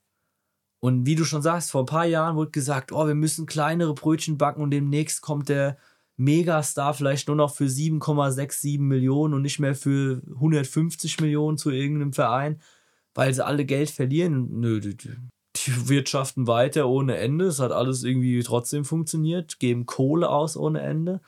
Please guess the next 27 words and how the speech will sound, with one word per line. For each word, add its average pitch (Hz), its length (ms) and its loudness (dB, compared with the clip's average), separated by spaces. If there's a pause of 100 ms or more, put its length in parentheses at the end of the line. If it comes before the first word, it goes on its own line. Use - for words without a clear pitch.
(300)
beschließen 135 580 0
solche 131 360 0
Dinge, 147 440 0 (260)
wo 127 140 4
ich 139 140 -2
mich 135 200 -2
ernsthaft 123 420 -2
frage, 120 600 0 (1300)
wo 123 160 0
ist 143 240 -2
da 143 300 -2 (1040)
dein, 135 200 0
der 135 200 -2
Wertekodex 147 760 0
geblieben? 110 560 -6
Ja? 143 300 -2 (120)
Also, 123 440 -2 (1500)
es 127 140 -4
geht 160 300 -4
nicht 160 240 0
immer 151 240 2
nur 135 180 0
höher, 139 280 2
schneller, 127 360 0
weiter, 127 400 0
weil 113 140 0
es - 280 -8